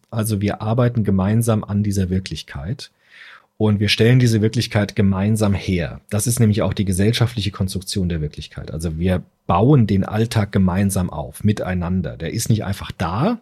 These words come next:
also er ist irgendwie schon da, aber er ist auch irgendwie nicht da, weil wir ihn ständig machen. Also wir, wir, wir produzieren den ständig, diesen Alltag.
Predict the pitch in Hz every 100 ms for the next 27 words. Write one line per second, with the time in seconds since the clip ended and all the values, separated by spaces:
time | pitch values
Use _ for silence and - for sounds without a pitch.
0 | _ - 113 123 165 165 143 - 147 139
1 | 87 76 87 117 - - - 143 131 131
2 | 165 - 95 107 110 110 110 117 - -
3 | - - - 131 156 180 131 120 - 78
4 | - 92 98 98 85 78 101 92 - 98
5 | 95 - - 127 120 - 147 131 92 82
6 | 71 - 78 69 62 - 71 73 - 80
7 | - - -